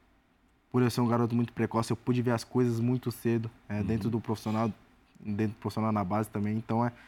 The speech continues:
Speaker 1: eu sabia coisas que eu poderia fazer e coisas que eu não poderia fazer pra, pra deixar minha carreira, minha carreira boa. É,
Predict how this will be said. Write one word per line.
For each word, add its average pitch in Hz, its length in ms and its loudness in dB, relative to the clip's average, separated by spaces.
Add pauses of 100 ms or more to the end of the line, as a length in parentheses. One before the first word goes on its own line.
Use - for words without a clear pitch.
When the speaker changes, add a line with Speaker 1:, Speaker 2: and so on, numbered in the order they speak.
(420)
Speaker 1:
eu 123 60 0
sabia 135 300 4
coisas 147 260 4
que - 100 -2
eu 147 60 4
poderia 143 400 4
fazer 131 260 2
e 131 40 0
coisas 131 240 0
que - 80 -8
eu 127 40 2
não 127 100 2
poderia 123 340 2
fazer 113 300 0
pra, 123 320 0 (680)
pra 107 180 0
deixar 104 240 -2
minha 110 100 0
carreira, 110 580 0 (500)
minha 107 120 -2
carreira 107 280 0
boa. 101 260 0
É, 95 240 -2